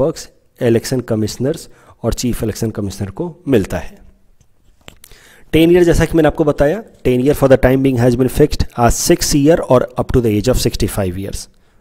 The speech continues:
जो पहले हो। तो अगर कोई इलेक्शन कमिश्नर बना दिया गया तो छः साल तक वो सर्विस में रहेंगे या सिक्सटी फ़ाइव ईयर्स के एज तक सर्विस में रहेंगे।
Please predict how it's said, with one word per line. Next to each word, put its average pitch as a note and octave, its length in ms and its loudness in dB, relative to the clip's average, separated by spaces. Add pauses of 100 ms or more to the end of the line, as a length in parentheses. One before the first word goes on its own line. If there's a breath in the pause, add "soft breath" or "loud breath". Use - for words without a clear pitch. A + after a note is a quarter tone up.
(160)
जो B2+ 240 4
पहले F#2+ 320 0
हो। - 180 -8 (920 loud breath)
तो B2+ 120 2
अगर A#2 120 2
कोई C3+ 260 2
इलेक्शन B2+ 380 -4
कमिश्नर A#2 360 -4
बना G#2 220 -2
दिया A#2 180 -2
गया D3 140 -4
तो F3+ 160 -6 (280)
छः G#3+ 140 -2
साल B2 220 -2
तक B2+ 180 -6
वो C#3+ 60 -2
सर्विस C3 400 -6
में C#3 80 -4
रहेंगे C3 280 -4
या G#3 200 -6 (360)
सिक्सटी - 300 -4
फ़ाइव G#2+ 260 -2
ईयर्स G#2 160 -4
के - 160 -10
एज G#2+ 200 -6
तक A2+ 140 -8
सर्विस G2 380 -10
में G#2 80 -4
रहेंगे। F2 360 -10